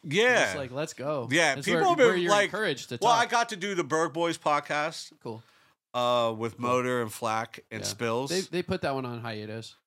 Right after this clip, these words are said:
Speaker 1: We've
Speaker 2: Like,
Speaker 1: been on hiatus for a while. I mean,
Speaker 2: A year or two
Speaker 1: it's
Speaker 2: ago.
Speaker 1: just, you know, the whole, yeah, it's, it was a whole thing. It ran its course. It ran its course. That's the way I, that's the way I'll phrase it. It
Speaker 2: Fair.
Speaker 1: just ran its course.
Speaker 2: Fair.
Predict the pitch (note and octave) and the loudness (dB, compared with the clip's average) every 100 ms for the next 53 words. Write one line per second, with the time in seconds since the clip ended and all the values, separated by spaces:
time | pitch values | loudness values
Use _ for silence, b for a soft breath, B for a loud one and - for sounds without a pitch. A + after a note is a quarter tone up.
0 | _ _ _ _ C#3+ A2+ G#2 F#2+ F#2+ G2+ | _ _ _ _ -10 -6 -4 -2 -2 -2
1 | F#2 F2 E2 - E2+ D#2 D2+ D2+ E2 E2+ | -4 -4 -8 -8 -8 -6 -8 -8 -10 -10
2 | F2 B2 A#2+ A2+ C3+ C#3+ A2 B2+ A#2 - | -6 -4 -4 -4 -4 -4 -2 -4 -4 -8
3 | - B2+ A#2+ F#2+ F2+ F#2+ A2+ A2+ C#3 C3 | -12 -8 -6 -4 -6 -6 -8 -4 -2 -2
4 | A#2+ A2 _ B2+ A2 F2 E2+ F#2 G#2+ F#2+ | -4 -10 _ -8 -6 -6 -8 -8 -6 -6
5 | F#2 E2+ E2+ D2+ - - D3 E3+ E3+ C3 | -6 -6 -6 -10 -12 -6 -4 0 0 0
6 | G#2+ - D2+ - - - _ _ - D3+ | -6 -10 -14 -14 -18 -20 _ _ -8 -4
7 | C#3 G#2 - - D#2 - C3 - C3 C3+ | -2 -4 -10 -14 -14 -6 -4 -4 -2 0
8 | C3 A#2 A#2 A#2+ - A#2 A2+ G#2 G2 - | 0 0 -4 -6 -6 -4 -2 -2 -4 -6
9 | E2+ - - _ A2 A2 C3 - A#2 G#2 | -8 -8 -16 _ -6 -2 -2 0 -2 -4
10 | - C#2 - - G#2+ | -8 -12 -12 -8 -8